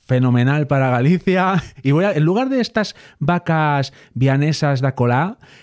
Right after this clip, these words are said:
voy a traer unas, esos, unas limusinas, unas de estas grandonas, grandes, que me den unos buenos canales. Yo creo que tenemos que hacer ahí un cambio. Es decir, jolín, pues igual,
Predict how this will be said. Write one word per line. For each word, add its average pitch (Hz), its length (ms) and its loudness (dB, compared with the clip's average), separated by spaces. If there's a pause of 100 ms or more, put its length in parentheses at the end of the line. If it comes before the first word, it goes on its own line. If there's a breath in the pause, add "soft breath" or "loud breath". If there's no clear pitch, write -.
(120)
voy 156 200 0
a 220 100 -2
traer 190 280 -2
unas, 175 280 -2
esos, 131 280 -2
unas 147 220 -2
limusinas, 139 540 0
unas 180 160 -4
de 156 80 -2
estas 120 240 -4
grandonas, 107 840 -2
grandes, 120 680 0
que 117 100 -4
me 110 100 0
den 120 140 0
unos 131 200 0
buenos 127 340 0
canales. 123 480 -2 (240 loud breath)
Yo 185 100 0
creo 285 160 -2
que - 80 -6
tenemos 180 320 -2
que 160 60 -2
hacer 151 180 -2
ahí 151 120 2
un 107 120 0
cambio. 104 460 -2 (160 soft breath)
Es 156 100 2
decir, 113 380 -2 (340 soft breath)
jolín, 170 240 0
pues 120 220 -2
igual, 131 420 0